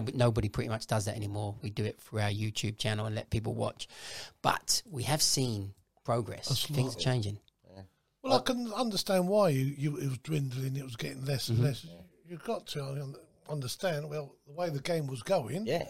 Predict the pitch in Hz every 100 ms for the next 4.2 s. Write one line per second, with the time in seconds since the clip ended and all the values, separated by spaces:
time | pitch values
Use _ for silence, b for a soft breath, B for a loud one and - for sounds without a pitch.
0 | - 120 123 110 - _ _ 104 190 180
1 | 123 95 104 110 110 - 175 156 - -
2 | - 233 - 285 269 208 151 139 175 -
3 | 240 196 175 151 143 160 233 220 185 165
4 | 208 -